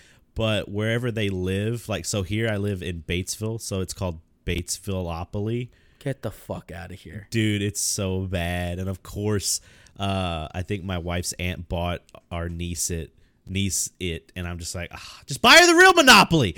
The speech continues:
Speaker 1: <laughs> Like, it's a
Speaker 2: You know
Speaker 1: sucky
Speaker 2: what that,
Speaker 1: game
Speaker 2: you know
Speaker 1: anyway.
Speaker 2: what that game
Speaker 1: <laughs>
Speaker 2: does? That game, like, solidifies whether or not you live in the affluent place or the ghetto. 'Cause
Speaker 1: Yeah.
Speaker 2: God forbid the first block that you are is, like, your street. Like, if I look on there,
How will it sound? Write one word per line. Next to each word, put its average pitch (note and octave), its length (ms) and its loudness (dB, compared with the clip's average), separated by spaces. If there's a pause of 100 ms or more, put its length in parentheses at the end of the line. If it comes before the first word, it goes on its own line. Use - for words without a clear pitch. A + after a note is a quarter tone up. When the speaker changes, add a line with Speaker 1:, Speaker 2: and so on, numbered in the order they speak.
(100)
Speaker 1:
<laughs> E3 140 -8
Like, - 500 4 (460)
it's C#4+ 160 6
a A3 100 8
Speaker 2:
You F#3 60 10
know A3+ 140 12
Speaker 1:
sucky - 20 12
Speaker 2:
what A#3+ 140 12
that, F4 60 12
Speaker 1:
game F4 180 12
Speaker 2:
you F#4+ 100 12
know - 120 12
Speaker 1:
anyway. - 40 12 (100)
Speaker 2:
what - 60 12
that D#3 80 8
game F3+ 240 10
Speaker 1:
<laughs> - 20 4
Speaker 2:
does? F#3 540 6 (720)
That E3+ 280 6
game, G3 420 4
like, D3 240 2
solidifies D3 1080 4
whether C3+ 280 2
or C3+ 80 2
not C3 260 -2
you C3 160 0
live C3 200 2
in B2+ 100 -2
the B2 160 -2
affluent C3 520 -2
place D3+ 380 -2
or C3+ 120 0
the G#2+ 100 -4
ghetto. F#2+ 480 -6 (540)
'Cause F#3 120 10
Speaker 1:
Yeah. A#3 80 10
Speaker 2:
God F#3 280 8
forbid F3+ 500 6
the D3 140 0
first - 680 0
block D3 440 4
that C3 80 -2
you C3+ 240 2
are A#2 340 4
is, C3 200 0
like, A#2+ 220 -4
your A#2+ 300 0
street. A#2+ 380 -4
Like, G#2 140 -8
if A#2 60 -4
I D3+ 100 4
look C#3 200 -2
on C3+ 200 0
there, A2 260 -6